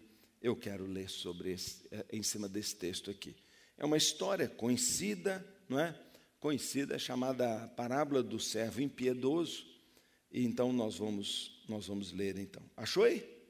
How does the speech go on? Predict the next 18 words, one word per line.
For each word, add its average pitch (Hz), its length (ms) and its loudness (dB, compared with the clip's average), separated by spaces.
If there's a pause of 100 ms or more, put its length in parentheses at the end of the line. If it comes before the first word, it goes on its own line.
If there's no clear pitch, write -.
(880)
Quem 196 120 2
achou? 151 340 4 (1120)
Quem 180 140 0
achou 170 300 4
e 156 40 4
tá 147 140 -2
acordado, 170 600 2
fala 165 260 0
baixinho. 135 560 0
Amém? 120 480 0 (640)
Amém. 104 800 2
Oh, 156 220 2
glória 98 420 0
a 98 40 -6
Deus. - 480 -8 (440)
Então 170 320 6
diz 156 260 2
assim, 123 460 0